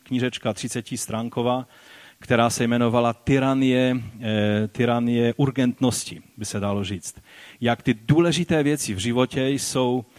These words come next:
jsou vytlačovány znovu a znovu těmi naléhavými věcmi, těmi urgentními věcmi. A, a jak ty, ty urgentní věci vždycky se vám tlačí. Ten telefon vždycky zazvoní.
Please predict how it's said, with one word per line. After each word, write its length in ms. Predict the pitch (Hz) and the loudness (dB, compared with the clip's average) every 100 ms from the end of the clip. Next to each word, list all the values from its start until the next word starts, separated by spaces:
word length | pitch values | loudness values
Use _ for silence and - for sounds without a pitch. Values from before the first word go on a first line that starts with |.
| - - - | -20 -20 -6
jsou 240 | - 120 | 0 0
vytlačovány 920 | 104 139 - 175 165 165 151 156 151 | 2 2 2 -2 0 0 2 2 0
znovu 420 | 123 139 147 165 | 2 2 4 0
a 60 | 139 | 0
znovu 380 | 117 139 135 139 | 0 2 2 0
těmi 520 | - 139 143 139 139 | 0 0 2 4 2
naléhavými 840 | 123 127 165 185 131 127 117 110 104 | 2 4 4 2 0 -2 0 0 0
věcmi, 460 | 110 - 104 90 | -2 -4 -10 -10
těmi 260 | - 117 131 | -8 -4 2
urgentními 680 | 196 190 190 156 143 127 | 4 4 0 -2 2 2
věcmi. 480 | 113 113 - 98 78 _ _ _ _ _ - - _ - | 2 -2 -4 -12 -14 _ _ _ _ _ -20 -20 _ -2
A, 420 | 113 117 117 117 - _ - | 2 4 4 2 -2 _ -2
a 80 | |
jak 200 | 120 135 | 2 2
ty, 300 | - 160 156 - | 4 6 6 4
ty 100 | 151 | 6
urgentní 460 | 190 185 185 185 | 8 8 4 4
věci 280 | 165 175 185 | 6 6 4
vždycky 440 | 143 120 190 - 196 | 2 2 0 0 0
se 140 | 190 | 2
vám 160 | 190 180 | 0 0
tlačí. 420 | 185 180 - 95 | -4 -2 -4 0
Ten 160 | 143 139 | 2 4
telefon 340 | 160 165 185 | 2 4 4
vždycky 360 | 147 185 - 190 | 4 2 0 2
zazvoní. 560 | 180 165 180 180 104 | 2 2 0 0 -4